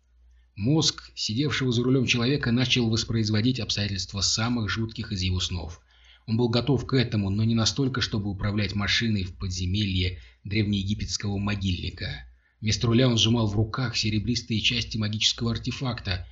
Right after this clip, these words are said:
который мог бы спасти его, если бы беглец знал, как им воспользоваться. Это оказалось самым мучительным: держать в руках ключ к своему спасению и не знать, как ключ отпирает двери.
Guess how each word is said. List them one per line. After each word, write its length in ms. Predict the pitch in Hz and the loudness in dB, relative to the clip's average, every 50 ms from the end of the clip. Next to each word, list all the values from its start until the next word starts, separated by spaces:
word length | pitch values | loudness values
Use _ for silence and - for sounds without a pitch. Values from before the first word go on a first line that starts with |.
| - _ _ _ _ | -18 _ _ _ _
который 340 | - - 113 - 117 110 107 | -12 -6 -2 0 2 2 2
мог 280 | 104 107 110 117 113 110 | 2 2 2 0 0 0
бы 100 | 107 113 | 0 0
спасти 480 | - - - 117 110 - - - 123 | 0 0 -2 -2 -2 -2 -4 -4 -2
его, 180 | 123 117 107 104 | -2 0 0 0
если 220 | 107 104 - - 110 | 0 0 0 0 0
бы 120 | 107 107 | 0 0
беглец 420 | 98 95 110 104 104 117 120 113 104 | 0 0 0 0 0 0 0 -2 -4
знал, 300 | 101 123 127 127 123 117 | -4 -4 -4 -4 -4 -6
как 320 | - 127 127 127 127 - | -6 -6 -6 -6 -6 -6
им 160 | 123 123 120 113 | -6 -6 -4 -4
воспользоваться. 1400 | 123 117 - - - 135 139 151 147 143 143 135 139 147 143 143 - - - 185 185 175 165 143 110 95 92 - _ _ _ _ _ _ _ _ _ _ _ _ - | -4 -4 -4 -4 -6 -8 -8 -8 -8 -8 -8 -8 -6 -6 -8 -6 -6 -6 -6 -4 -4 -4 -2 -2 -4 -4 -8 -12 _ _ _ _ _ _ _ _ _ _ _ _ -14
Это 240 | 120 113 - 135 123 | -10 -6 -2 -2 -2
оказалось 640 | 123 - 120 110 120 127 131 127 123 107 - - | -2 -2 -4 -2 -2 -2 0 0 0 0 0 -2
самым 420 | - - - 143 139 147 147 143 139 | -2 -2 -2 -2 -2 0 0 0 0
мучительным: 680 | 139 131 131 - 151 135 - 120 110 104 98 98 101 | 0 0 0 0 0 0 0 0 0 0 0 0 -2
держать 340 | 104 139 131 139 170 180 175 | -2 -2 0 0 -2 -2 0
в 40 | 156 | 0
руках 340 | 147 143 - 175 147 - - | 0 2 2 2 0 0 2
ключ 280 | - 147 180 175 - | 4 4 4 4 4
к 40 | - | 2
своему 320 | - - 139 139 151 165 156 | 2 2 0 0 0 0 0
спасению 600 | - - - 131 123 - - 170 175 156 143 135 | 0 -2 -2 -2 -2 -2 -2 -2 -2 -2 0 0
и 60 | 131 | 2
не 120 | 131 127 | 2 2
знать, 340 | 110 107 131 160 156 151 - - - _ _ _ _ _ _ _ _ _ - - _ _ | 0 0 -2 -2 -2 -4 -8 -12 -20 _ _ _ _ _ _ _ _ _ -20 -20 _ _
как 380 | - - - - - - - - | -6 -4 -2 -2 -2 -4 -6 -4
ключ 400 | - 113 107 135 143 135 - 139 | 0 2 4 4 4 2 2 0
отпирает 580 | 127 - - 165 147 147 143 139 139 139 135 | 0 -2 0 0 2 2 2 0 0 -2 -2
двери. 640 | 143 151 160 160 131 110 101 95 90 87 - - - | -2 -2 2 2 4 4 4 2 0 -4 -6 -10 -16